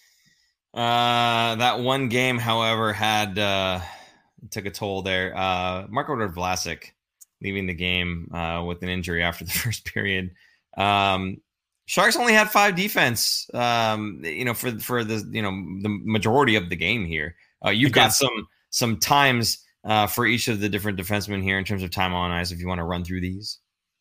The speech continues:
Speaker 2: Uh, just against Colorado, too. That's just brutal. So, leading the ice, leading the ice time for defensemen, Ferraro with twenty-six forty-five, Ruda with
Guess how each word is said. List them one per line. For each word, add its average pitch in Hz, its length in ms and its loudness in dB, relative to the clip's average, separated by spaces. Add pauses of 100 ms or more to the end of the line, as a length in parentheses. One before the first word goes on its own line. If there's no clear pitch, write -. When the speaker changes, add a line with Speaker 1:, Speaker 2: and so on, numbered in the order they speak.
(140)
Speaker 2:
Uh, 131 200 6
just 127 240 0
against 117 380 2
Colorado, 98 580 2
too. 95 220 -2
That's 87 180 -4
just 95 220 -6
brutal. 90 460 -4 (560)
So, 135 280 8
leading 139 340 6
the 131 80 6
ice, 127 500 4 (140)
leading 185 220 4
the 165 100 6
ice 160 180 4
time 143 160 2
for 135 100 0
defensemen, 120 560 0
Ferraro 139 560 6
with 123 100 2
twenty-six 135 580 -2
forty-five, 117 680 2
Ruda 135 580 2
with 120 260 0